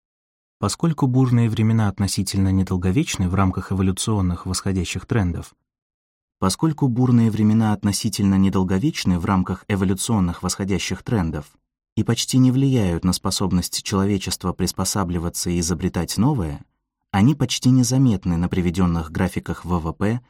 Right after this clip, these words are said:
и ожидаемой продолжительности жизни. Связанные с ними неуловимые колебания кажутся нам значительными, ведь жизнь каждого из нас коротка и почти неощутима для всего мира. Возьмём, например, период депрессии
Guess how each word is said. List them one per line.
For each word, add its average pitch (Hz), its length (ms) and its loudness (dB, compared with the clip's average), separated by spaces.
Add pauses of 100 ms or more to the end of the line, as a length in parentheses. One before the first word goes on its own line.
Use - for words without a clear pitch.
(220)
и 117 80 4
ожидаемой 92 640 2
продолжительности 85 840 -4
жизни. 80 500 -4 (640)
Связанные 107 520 0
с - 120 -4
ними 104 220 2
неуловимые 98 600 0
колебания 90 640 -2 (320)
кажутся 143 400 0
нам 127 180 2
значительными, 90 920 -4 (380)
ведь 95 260 -2
жизнь 107 400 0
каждого 90 460 -2
из 85 100 -4
нас 98 200 0
коротка 92 560 -6 (320)
и 117 100 -2
почти - 380 -2
неощутима 117 720 0
для 92 140 -2
всего 90 300 -4
мира. 85 400 -2 (920)
Возьмём, 98 380 2
например, 135 440 2
период 123 380 0
депрессии 120 760 -4